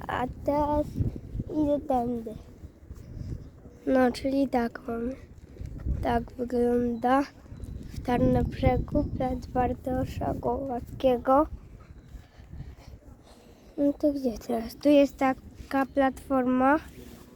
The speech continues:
O tak, tu wejdziemy na tą platformę, na górę. I tu jest coraz bardziej,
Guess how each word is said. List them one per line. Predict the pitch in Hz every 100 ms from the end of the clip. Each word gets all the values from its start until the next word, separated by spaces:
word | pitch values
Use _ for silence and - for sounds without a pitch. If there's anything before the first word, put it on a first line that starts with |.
| - - -
O | 240 233
tak, | 269 254 233 - -
tu | 262
wejdziemy | 247 240 254 254 247
na | 240
tą | 240 254
platformę, | 247 240 247 - 247 233 240 254 294 330 - - - - - - - -
na | 262 240
górę. | 233 247 254 254 262 302 339 - - - - - - - - - - - - -
I | 240
tu | 302
jest | 311 311 -
coraz | 311 311 302 - - - - - 254
bardziej, | 302 330 285 - 254 285